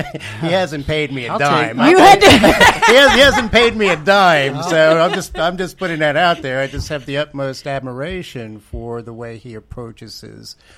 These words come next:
Speaker 1: approaches his work. Um, but the citizens need to understand that if an officer does, in their perception, cross the line, there is a formal complaint process to be followed, and it is encouraged.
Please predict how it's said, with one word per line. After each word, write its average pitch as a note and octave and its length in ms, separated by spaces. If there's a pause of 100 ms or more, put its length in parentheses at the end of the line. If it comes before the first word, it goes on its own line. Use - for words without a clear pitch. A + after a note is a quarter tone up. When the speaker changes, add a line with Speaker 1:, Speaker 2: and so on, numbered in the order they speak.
Speaker 1:
approaches A#2+ 680
his A2 220
work. A#2+ 480 (520)
Um, B2+ 560 (560)
but E3 320 (720)
the D#3 120
citizens E3 520
need D#3 300
to C#3+ 100
understand A2+ 920
that A2+ 320
if B2 200
an B2+ 100
officer C3+ 560
does, A2 600
in A#2 200
their B2 380
perception, A#2 920
cross A#2 440
the A2+ 140
line, A#2+ 400
there A2+ 160
is F3 120
a G#3 40
formal D3+ 380
complaint D3+ 600
process G#2 640
to G#2+ 120
be G#2+ 180
followed, A2 560
and A2+ 200
it C#3 40
is D3+ 160
encouraged. A2 800